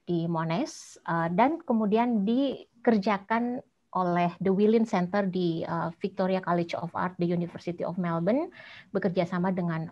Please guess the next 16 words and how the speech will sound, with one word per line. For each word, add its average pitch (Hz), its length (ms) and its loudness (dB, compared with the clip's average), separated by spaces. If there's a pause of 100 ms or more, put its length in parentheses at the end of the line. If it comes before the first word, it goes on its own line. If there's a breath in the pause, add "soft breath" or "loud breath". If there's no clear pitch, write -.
Rumata 175 480 -4
Art - 240 -8
Space, - 400 -8
di 180 80 -6
mana 170 240 -6
saya, 170 480 -4
eh, 143 240 -10
menjadi 165 560 -6
salah - 320 -12
seorang 156 400 -10
pendiri 170 320 -2
dan 170 160 -4
direkturnya. 151 720 -10 (1500 loud breath)
Statement 285 560 2
yang 254 240 2
menarik 226 560 4